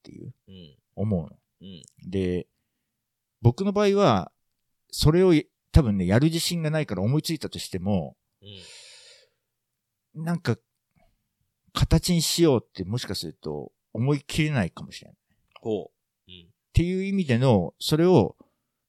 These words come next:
Speaker 1: 形にするぞっていうところが、僕は偉大だと思ってる。で、形にできたところが偉大だと思ってる。
Speaker 2: うんうん。
Speaker 1: で、えっと、まあ、やや出落ち的な発想ではあるじゃない。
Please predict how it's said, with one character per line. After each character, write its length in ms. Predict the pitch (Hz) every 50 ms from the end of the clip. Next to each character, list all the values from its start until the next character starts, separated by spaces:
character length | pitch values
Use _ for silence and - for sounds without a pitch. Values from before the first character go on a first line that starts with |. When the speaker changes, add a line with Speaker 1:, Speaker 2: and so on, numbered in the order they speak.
| _ _
Speaker 1:
形 420 | - - - - 180 180 - - 202
に 100 | 190 175
す 200 | - - - 196
る 100 | 196 208
ぞ 140 | 170 156 127
っ 80 | -
て 200 | - _ - 117
い 80 | 107 110
う 60 | 107
と 120 | - -
こ 140 | - - 151
ろ 120 | 151 151 139
が、 440 | 139 151 143 113 92 78 - - _ _ _ _ _ -
僕 200 | 104 107 101 -
は 60 | 101
偉 120 | 98 104
大 180 | 107 123 107 98
だ 100 | 95 -
と 100 | - -
思 100 | - -
っ 20 |
て 120 | _ - -
る。 80 | _ _ _ _ _ _ _ _ _ _ -
で、 100 | - -
形 300 | - - - - 185 147
に 100 | 139 113
で 100 | 95 135 -
き 100 | - -
た 100 | - 151
と 100 | - -
こ 80 | 113 101
ろ 40 |
が 80 | 87 87
偉 80 | 87 82
大 120 | 85 82
だ 100 | 78 71
と 80 | - -
思 100 | - -
っ 40 | _
て 80 | _ _
る。 60 | _
Speaker 2:
う 40 | _ 98
ん 20 | 104 104 95 87 85 87 87 85 85 85 _ _ _ _ _ _ _ _ _ _ _ _ _ _ _ _ -
う 40 | 98
ん。 20 |
Speaker 1:
で、 460 | 92 98 92 90 90 90 85 82 - - _ _ _ _ _ _ _ _
え 100 | - 90
っ 60 | 87 - _ _ _ -
と、 760 | 80 76 71 69 67 67 65 64 64 64 64 64 62 - _ _ _ _
ま 160 | - 165 151
あ、 80 | 104 - _ _ _ _ _ _ _ _ _ _ _ -
や 100 | 156 208
や 140 | 220 139 107 90 - _ _ _ _ _ _ _ _ _
出 120 | 98 131
落 220 | 139 170 196 - -
ち 40 |
的 200 | - 190 185 202
な 60 | 175 151
発 200 | 135 143 - -
想 140 | - 147
で 80 | 127 117
は 60 | 82
あ 20 | 85
る 80 | 76
じ 60 | -
ゃ 40 | -
な 120 | - -
い。 60 | -